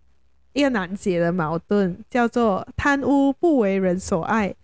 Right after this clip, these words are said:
但贪污的政客却受到欢迎”。你不觉得这一句话是很矛盾的吗？就是讲，其实人，人民他们是很讨厌贪污这个事情的，他们也知道贪污这个事情是非常的不好的，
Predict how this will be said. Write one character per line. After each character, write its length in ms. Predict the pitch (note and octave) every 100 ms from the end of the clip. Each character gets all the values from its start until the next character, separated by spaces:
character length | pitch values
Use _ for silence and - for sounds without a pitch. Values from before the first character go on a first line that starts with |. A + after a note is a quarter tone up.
| _ _
但 220 | - D#4
贪 320 | C4+ D#4 C#4 B3+
污 240 | C4 B3+
的 120 | A#3
政 240 | - C#4+ C4
客 320 | - C4 G#3+
却 200 | - C4+
受 240 | - B3+
到 180 | A#3 A3+
欢 200 | A3 E3+ D#3
迎”。 160 | E2+ - _ _
你 80 | A#3
不 80 | E4+
觉 120 | C4
得 80 | A#3+
这 140 | C4+
一 60 | C4+
句 160 | C4+
话 160 | C4+ C4
是 140 | B3+
很 120 | B3+ F#3+
矛 220 | D#3+ E3
盾 200 | - G3+
的 100 | F#3
吗？ 160 | F#3 G#3 _ _ -
就 100 | G4+
是 80 |
讲， 300 | F4 A3 F#3+ - _
其 120 | E4+
实 160 | F#4 F#4
人， 460 | B3+ A#3+ B3 C#4+ - _ _ _ _
人 300 | A#3 A#3 B3+
民 200 | D4 C4+
他 140 | B3+ C4
们 160 | A#3+
是 160 | B3+ F4+
很 240 | B3 A#3
讨 180 | E4 A3+
厌 80 | B3
贪 200 | A#3+ G#3
污 120 | F#3+
这 80 | G#3+
个 120 | A3
事 200 | A3+ A#3
情 240 | G#3+ G3 F#3+
的， 140 | - - _ _
他 120 | F4
们 80 | E4+
也 120 | A#3+
知 80 | B3
道 160 | C#4
贪 260 | C#4+ - B3+
污 80 | A#3+
这 100 | C4
个 120 | C4
事 160 | - B3+
情 180 | G#3 F3
是 200 | - A3
非 180 | G#3
常 180 | F#3+ F3
的 80 | E3
不 160 | - G#3
好 200 | F#3
的， 100 | F#2